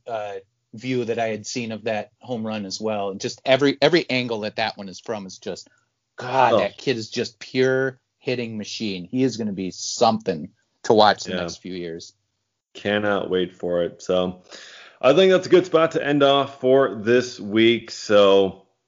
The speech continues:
Speaker 2: uh, Matt, any, any final words you wanna say?
Speaker 1: Uh, let's get some hits in Colorado, please.
Speaker 2: <laughs>
Speaker 1: Um, also, uh, tonight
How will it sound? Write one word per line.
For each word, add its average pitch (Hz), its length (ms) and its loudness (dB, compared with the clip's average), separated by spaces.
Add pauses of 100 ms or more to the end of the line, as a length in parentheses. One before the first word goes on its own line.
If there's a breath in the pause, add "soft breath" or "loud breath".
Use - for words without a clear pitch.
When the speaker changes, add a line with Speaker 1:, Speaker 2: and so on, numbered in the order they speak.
(220)
Speaker 2:
uh, 98 300 4
Matt, 120 340 2
any, 113 500 0
any 107 140 -2
final 110 260 0
words 110 240 0
you 110 60 -4
wanna 107 160 -2
say? 110 380 0 (1400)
Speaker 1:
Uh, 160 420 2
let's 165 220 -8
get 170 160 -14
some 165 140 -14
hits - 540 -12
in 120 200 -16
Colorado, 123 560 -2 (200)
please. 123 360 -4
Speaker 2:
<laughs> - 0 -
Speaker 1:
Um, 143 600 2
also, 156 600 -2 (680)
uh, 135 220 -4
tonight 147 640 -10